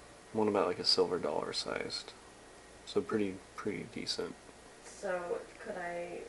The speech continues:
Speaker 2: s-, say that, uh, putting these facts together, did all of the charges come from this thing?
Speaker 1: Mm-hmm.
Speaker 2: There's not more of these?
Speaker 1: No.
Speaker 2: Great. Cool,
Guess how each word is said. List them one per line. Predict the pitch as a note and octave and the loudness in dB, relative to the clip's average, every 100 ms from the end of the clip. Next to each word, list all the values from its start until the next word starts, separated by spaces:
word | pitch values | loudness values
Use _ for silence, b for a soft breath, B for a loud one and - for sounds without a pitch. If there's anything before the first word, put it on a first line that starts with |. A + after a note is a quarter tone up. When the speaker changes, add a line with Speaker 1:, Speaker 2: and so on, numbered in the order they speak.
| - - - - | -12 -16 -18 -16
Speaker 2:
s-, | - - - - - - - - - - E3+ - - - - - - - - - | -14 -12 -12 -14 -16 -18 -18 -18 -16 -14 -14 -14 -18 -18 -18 -18 -18 -18 -18 -16
say | - - A3 G3 G3 | -6 2 4 4 4
that, | E3+ E3 E3+ - - - D#3 | 2 0 -6 -12 -14 -8 -2
uh, | F3+ E3 - - - - - - - - B B B B B B E4 | 0 2 0 -4 -8 -10 -14 -18 -18 -18 B B B B B B 4
putting | D#4 C#4+ | 4 6
these | C4 B3+ - | 2 0 0
facts | B3 G#3 G#3 - | 4 4 4 0
together, | G3+ G3 G3 G3 F3+ - F#3+ | 6 6 8 8 6 2 -2
did | G3 G#3 | 0 4
all | - F#3+ G#3 | 8 8 8
of | G#3 G3 | 4 2
the | G3+ F3+ - - | 2 2 0 -6
charges | B3+ G3+ F#3+ G3+ | 0 2 2 -2
come | - F#3+ | -2 -2
from | F#3+ F3+ E3+ | -2 -4 0
this | F#3+ - | -2 0
thing? | - C4 C4 C4+ - | 2 2 2 -2 0
Speaker 1:
Mm-hmm. | B2+ G#2 - - - - - G3+ | 2 2 -2 -12 -16 -18 -10 -2
Speaker 2:
There's | G3 F#3+ | -2 2
not | F#3 E3 - G3+ | 2 2 0 -2
more | F3+ - - | 0 2 0
of | - | -4
these? | - - - - | -10 -12 -8 -4
Speaker 1:
No. | G2 - - - | -2 -4 -10 -10
Speaker 2:
Great. | - - - - - - - - - - - - - - - - - - - - - - | -8 -10 -12 -16 -14 -10 -10 -10 -16 -16 -18 -18 -18 -18 -18 -18 -18 -18 -18 -16 -16 -12
Cool, | - | -8